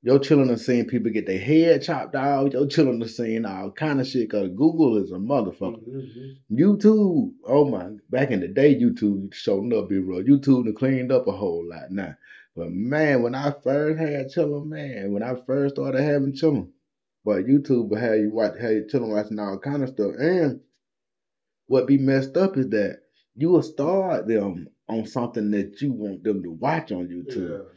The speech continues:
Speaker 1: But by the time they done went to three, four videos, you don't know where that motherfucker at now. Man, they got all, they got all kind of shit on YouTube, man. Grown ass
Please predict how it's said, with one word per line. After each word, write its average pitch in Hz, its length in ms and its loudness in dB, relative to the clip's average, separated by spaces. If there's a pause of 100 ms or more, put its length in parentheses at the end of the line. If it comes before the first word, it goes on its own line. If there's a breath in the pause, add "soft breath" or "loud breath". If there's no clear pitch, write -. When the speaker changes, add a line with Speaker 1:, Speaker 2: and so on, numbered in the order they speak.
(180)
Speaker 1:
But 104 140 -4
by 120 160 2
the 117 100 -2
time 131 300 0
they 131 120 2
done 139 160 0
went 135 160 0
to - 60 -4
three, 139 280 4
four 135 360 2
videos, 139 580 2
you 190 120 8
don't 180 180 2
know 113 140 6
where 202 300 4
that 160 160 0
motherfucker 95 760 -6
at 78 80 -16
now. 92 220 -10 (440 soft breath)
Man, 120 640 -2 (1040)
they 113 100 2
got 107 200 6
all, 107 340 0 (220 soft breath)
they 113 100 -2
got 120 180 0
all 110 240 0
kind 117 240 -4
of 101 80 -6
shit 104 220 -6
on 92 220 -6
YouTube, 92 420 -4
man. 90 240 -8
Grown 101 480 -4
ass 90 260 -4